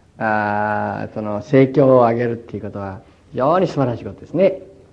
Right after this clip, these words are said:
はい、それでそこにちょっと体験談みたいなこと書いてありますね。「かつて比叡山で講習がある時に聞きましたが、豪州日野市の写真屋さんの野口さんと言われる成長年の信徒があった。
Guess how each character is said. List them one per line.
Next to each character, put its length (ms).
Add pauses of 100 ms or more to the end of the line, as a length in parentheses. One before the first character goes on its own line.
(160)
は 80
い、 60
そ 120
れ 80
で 60
そ 80
こ 160
に 80
ち 60
ょ 40
っ 20
と 80
体 220
験 100
談 120
み 60
た 80
い 20
な 60
こ 80
と 80
書 100
い 40
て 60
あ 20
り 60
ま 60
す 40
ね。 260 (1200)
「か 140
つ 60
て 120
比 60
叡 200
山 180
で 80
講 200
習 140
が 120
あ 60
る 140
時 260
に 240 (100)
聞 120
き 60
ま 120
し 80
た 100
が、 200 (440)
豪 220
州 260
日 140
野 100
市 140
の 380
写 180
真 180
屋 140
さ 120
ん 140
の 100
野 140
口 160
さ 100
ん 80
と 100
言 100
わ 80
れ 80
る 100
成 200
長 180
年 100
の 80
信 200
徒 100
が 100
あ 40
っ 40
た。 200